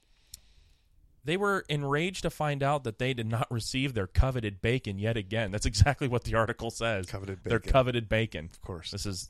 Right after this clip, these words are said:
Speaker 1: high-class journalism.
Speaker 2: <laughs>
Speaker 1: Torres lashed out at the drive-thru employee. Pulled out a handgun and fired one round.
Speaker 2: Wow.
Speaker 1: The bullet shattered the driver's side window of her Chevy Tahoe.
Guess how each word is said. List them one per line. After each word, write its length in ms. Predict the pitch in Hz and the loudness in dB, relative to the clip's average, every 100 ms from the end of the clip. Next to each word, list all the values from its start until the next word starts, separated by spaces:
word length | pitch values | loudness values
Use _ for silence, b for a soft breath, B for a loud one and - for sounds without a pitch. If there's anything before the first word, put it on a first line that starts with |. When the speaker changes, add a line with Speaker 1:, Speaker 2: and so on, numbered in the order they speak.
| - | -14
Speaker 1:
high-class 440 | - 107 - 110 | -6 -6 -2 -4
journalism. 500 | - 101 95 87 90 - B B B B | -4 -4 -4 -6 -8 -12 B B B B
Speaker 2:
<laughs> 460 | B 110 - - - | B -12 -12 -10 2
Speaker 1:
Torres 420 | 160 185 165 135 | 4 4 2 -2
lashed 480 | - 117 120 185 - | -2 2 2 0 0
out 240 | 139 120 113 | 2 2 -2
at 100 | 110 | -4
the 80 | |
drive-thru 640 | 101 107 104 131 - 117 110 | -2 2 2 2 0 0 0
employee. 640 | 101 110 104 98 76 92 - _ _ _ _ _ _ - | -2 0 0 0 -4 -10 -20 _ _ _ _ _ _ -2
Pulled 240 | 160 233 | 2 6
out 180 | 180 165 | 6 4
a 80 | 107 | 0
handgun 560 | - 170 185 127 101 104 | 0 0 0 0 0 0
and 160 | 104 | -4
fired 360 | - 127 127 120 | 0 2 2 2
one 300 | 107 135 139 | 0 0 0
round. 480 | 139 127 107 87 - - | 2 4 4 0 -6 -6
Speaker 2:
Wow. 560 | 101 101 92 85 - _ - _ _ _ _ _ | -2 -2 -2 -6 -10 _ -20 _ _ _ _ _
Speaker 1:
The 100 | - | -4
bullet 400 | 131 185 220 233 | 0 2 2 2
shattered 460 | - - 185 208 214 | 0 -2 0 0 0
the 60 | 180 | -2
driver's 440 | 139 143 175 185 | 4 4 2 0
side 180 | 175 156 | 2 2
window 300 | 123 151 185 | 0 0 2
of 180 | 143 131 | 2 2
her 100 | 120 | 0
Chevy 340 | - 151 151 | 0 -2 4
Tahoe. 520 | - 139 139 110 85 | 4 6 4 2 0